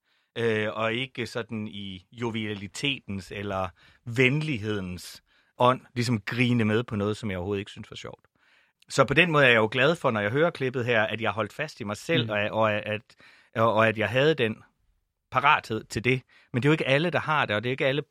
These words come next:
Speaker 1: der, der ligesom har, øh, den parathed <laughs> til i virkeligheden at, at, at tale verden imod, eller... Øh,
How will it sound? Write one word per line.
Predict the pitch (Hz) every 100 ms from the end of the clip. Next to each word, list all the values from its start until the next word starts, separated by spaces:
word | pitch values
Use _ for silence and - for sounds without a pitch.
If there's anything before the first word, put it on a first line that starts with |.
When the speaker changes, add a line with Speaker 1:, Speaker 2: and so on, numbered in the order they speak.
| -
Speaker 1:
der, | 113 101 - -
der | 107
ligesom | 107 117 131 120
har, | 101 107 95 - _ _ _ _ _ _ _ 113
øh, | 120 113 104 101 98 87 87 _ _ _ _ _ _ -
den | 147
parathed | 131 127 135 117 - 151 151
<laughs> | 127
til | 143 135
i |
virkeligheden | 127 139 135 123
at, | 110 101
at, | 113 104
at | 104
tale | 127 117 113
verden | 117 131
imod, | 117 117 147 143
eller... | 110 101 92 92 104 101 -
Øh, | 104 104 101